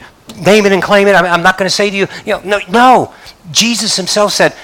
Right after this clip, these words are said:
there's gonna be some challenges that you're gonna have in this world, but you win. That's what he said. "In this world you have tribulation, be of good cheer. I've overcome the world." In him you've already won.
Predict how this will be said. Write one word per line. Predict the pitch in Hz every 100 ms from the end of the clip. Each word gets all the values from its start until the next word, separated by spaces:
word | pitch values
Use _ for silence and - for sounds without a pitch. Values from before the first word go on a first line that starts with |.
| -
there's | 156 170
gonna | 214
be | 214
some | 180 196
challenges | - 220 247 196 165
that | 185 175
you're | 180
gonna | 170
have | 160 196 190
in | 180
this | 175 165
world, | 202 247 208 113 - _ _ _ -
but | 202
you | 240
win. | 247 285 226 95 _ _ _ _ _ _ _ _ _
That's | 185 202
what | 240
he | 226
said. | - 262 143 - _ _ _ _ _ -
"In | 175
this | 202
world | 220 202
you |
have | 202
tribulation, | 202 202 226 196
be | 160 165
of |
good | 165
cheer. | - 185
I've | 143
overcome | 156 151 160
the | 170
world." | 190 156
In | 196
him | 175 220
you've | 190 185
already | 202 202
won. | 214 240